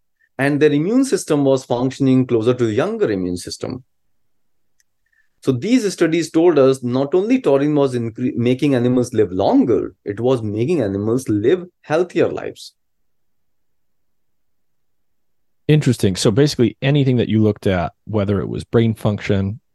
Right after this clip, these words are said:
Speaker 2: you know, how, how well their, their mouse brains were working and how well they could remember, whether it was bone density and musculoskeletal function, whether it was just general metabolic health, um, and how they're processing energy and stuff,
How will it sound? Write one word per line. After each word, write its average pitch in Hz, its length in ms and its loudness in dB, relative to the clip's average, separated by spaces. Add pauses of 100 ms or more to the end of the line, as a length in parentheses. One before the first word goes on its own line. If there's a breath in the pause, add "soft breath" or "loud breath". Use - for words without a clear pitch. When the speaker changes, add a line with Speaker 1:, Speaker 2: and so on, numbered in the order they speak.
(300)
Speaker 2:
you 104 80 -6
know, 92 280 -4 (120)
how, 90 420 0
how 92 140 0
well 95 240 2
their, 90 460 0
their 87 440 -4
mouse 98 280 -2
brains 98 340 0
were 98 80 2
working 95 420 0
and 90 80 -4
how 87 120 -2
well 85 160 -2
they 80 80 -4
could 80 140 -4
remember, 98 420 2 (380 loud breath)
whether 104 340 2
it 90 100 0
was 92 440 -2 (100)
bone 113 360 0
density 107 420 0
and 95 100 -2
musculoskeletal 101 920 0
function, 95 560 -4 (360 loud breath)
whether 104 360 2
it 101 160 0
was 95 240 -2
just - 220 -8
general 107 500 0
metabolic 95 600 -2
health, 110 580 -2 (440 soft breath)
um, 95 340 -4
and 95 80 -6
how 98 180 -2
they're 92 320 0 (300)
processing 92 580 -4
energy 101 380 0
and 95 120 -2
stuff, 98 440 -4